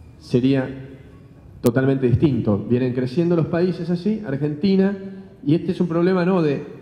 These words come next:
del dos mil dos o del dos mil tres al dos mil quince. Es un problema que en mil novecientos treinta y seis tuvimos nuestro récord histórico de carga transportada, la mayoría en ese entonces, me imagino, que eran casi exclusivamente productos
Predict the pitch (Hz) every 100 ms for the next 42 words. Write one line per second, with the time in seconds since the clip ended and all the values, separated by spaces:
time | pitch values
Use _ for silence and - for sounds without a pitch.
0 | - - 123 123 135 127 147 151 143 151
1 | 151 139 131 123 127 135 135 143 - 123
2 | 117 123 120 113 92 - 95 131 110 131
3 | 143 156 160 - - - - - - -
4 | 117 - - - - - - 131 135 180
5 | 190 190 185 180 180 180 214 214 - -
6 | - 135 151 160 143 143 147 147 190 190
7 | 185 156 - 185 185 - 185 - - -
8 | - 135 - 170 175 160 156 143 - 156
9 | 202 190 190 190 - - - 127 131 127
10 | 156 170 151 151 151 143 180 175 147 143
11 | 139 185 127 135 135 123 - - 147 156
12 | - 127 120 147 156 147 123 127 147 143
13 | 131 117